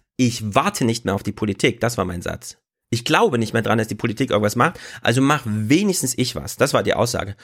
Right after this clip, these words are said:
Und erstaunlicherweise, das neue Politbüro, äh, die Zahlen sind da vom Politbarometer und grob gerundet sind alle Deutschen meiner Meinung. Niemand wartet mehr auf die Politik.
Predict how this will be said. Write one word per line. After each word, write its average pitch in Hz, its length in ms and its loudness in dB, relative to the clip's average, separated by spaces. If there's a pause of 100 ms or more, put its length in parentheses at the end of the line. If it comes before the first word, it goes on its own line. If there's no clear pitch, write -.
(400)
Und 175 180 6
erstaunlicherweise, 151 640 2
das 110 80 -2
neue 147 200 2
Politbüro, 127 760 2
äh, 101 300 4
die 104 140 -4
Zahlen 165 320 2
sind 101 140 -2
da 95 220 0
vom 113 200 -2
Politbarometer 110 920 0 (540)
und 120 320 4
grob 196 420 4
gerundet 156 680 2 (360)
sind 147 360 0 (140)
alle 262 340 6
Deutschen 190 420 0
meiner 175 260 2
Meinung. 104 400 -2 (220)
Niemand 127 680 2
wartet 139 360 2
mehr 110 360 2
auf 101 160 -2
die 92 80 -6
Politik. - 380 -10